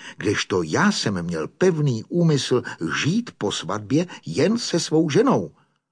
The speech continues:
A byl jsem na to hrozně hrdý. Ano. Byl jsem strašně nemravný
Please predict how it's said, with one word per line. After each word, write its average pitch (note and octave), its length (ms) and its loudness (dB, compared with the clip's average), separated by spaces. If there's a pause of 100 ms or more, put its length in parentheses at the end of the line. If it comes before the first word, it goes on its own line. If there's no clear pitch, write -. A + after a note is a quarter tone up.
(200)
A - 100 -2
byl D3 160 2
jsem C3 200 -2
na A#2 100 -2
to A#2 120 -2
hrozně F3+ 520 0
hrdý. B2+ 580 0 (720)
Ano. A3 320 4 (1300)
Byl D3+ 180 4
jsem C#3+ 180 2
strašně C#3+ 440 0
nemravný C3+ 840 2